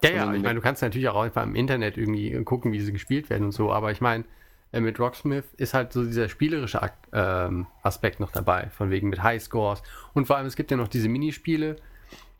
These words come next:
Speaker 1: ähm, wo du zum Beispiel Akkorde spielen musst, um Zombies zu erschießen. Also das ist halt super zum, zum Akkorde lernen oder sowas. Also du
Speaker 2: Mhm.
Speaker 1: kriegst halt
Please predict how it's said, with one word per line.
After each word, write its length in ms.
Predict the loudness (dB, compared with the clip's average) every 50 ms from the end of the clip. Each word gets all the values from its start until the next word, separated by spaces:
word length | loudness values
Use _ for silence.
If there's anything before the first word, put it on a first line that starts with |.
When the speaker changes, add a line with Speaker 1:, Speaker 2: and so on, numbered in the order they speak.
| -20 -2 2
Speaker 1:
ähm, 300 | 2 2 2 0 -2 -2
wo 100 | -2 -2
du 80 | -2 -4
zum 140 | -2 0 0
Beispiel 340 | 0 0 0 -2 -4 0 0
Akkorde 580 | 0 0 2 0 0 0 0 -2 -4 -4 -4 -6 -8
spielen 360 | -8 -4 -2 -2 0 0 0
musst, 260 | -2 -4 -6 -6 -4
um 120 | -4 -4
Zombies 380 | 0 0 0 0 0 -2 -6 -6
zu 100 | -6 -6
erschießen. 420 | -6 -4 -4 -4 -4 -2 -2 -2
Also 280 | -2 -2 0 0 0 0
das 80 | 0 -2
ist 160 | -4 -2 -2
halt 160 | -2 -2 0
super 280 | -2 -2 -2 -2 -2 -2
zum, 440 | -2 -2 0 0 0 -2 -4 -6 -10 -8
zum 220 | -4 -4 0 0
Akkorde 420 | 0 2 2 2 2 2 0 -2
lernen 340 | -4 -2 0 0 0 0 0
oder 180 | -2 -4 -4 -4
sowas. 360 | -4 -4 -2 -2 -2 -2 -4
Also 300 | -6 -4 -4 -4 -4 -4
du 140 | -4 -4 -4
Speaker 2:
Mhm. 60 | -4
Speaker 1:
kriegst 260 | -2 -2 -2 0 2 0
halt 180 | 0 0 -2